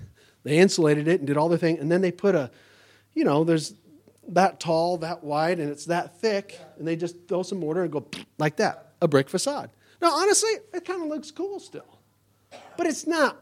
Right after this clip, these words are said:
real like a full brick building.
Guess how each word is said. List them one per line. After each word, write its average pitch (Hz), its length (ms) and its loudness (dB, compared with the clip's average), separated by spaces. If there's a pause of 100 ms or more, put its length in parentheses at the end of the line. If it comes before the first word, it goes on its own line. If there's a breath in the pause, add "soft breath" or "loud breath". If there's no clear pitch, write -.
(120)
real 214 920 10
like 170 240 -2
a - 80 -6
full 226 360 2
brick 180 440 -2
building. 240 420 -6